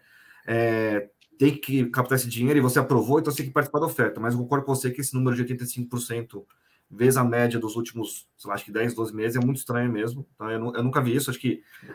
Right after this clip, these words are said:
a Valora, se não me engano, acho que faz uma média dos últimos três ali, acho que assim,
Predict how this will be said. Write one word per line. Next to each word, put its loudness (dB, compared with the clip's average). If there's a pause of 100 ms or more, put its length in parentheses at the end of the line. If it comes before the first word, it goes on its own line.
a 2
Valora, 6
se -2
não 0
me 2
engano, 2
acho -2
que -16
faz 0
uma 2
média 2
dos -6
últimos -10
três -2
ali, -4
acho -2
que -12
assim, -10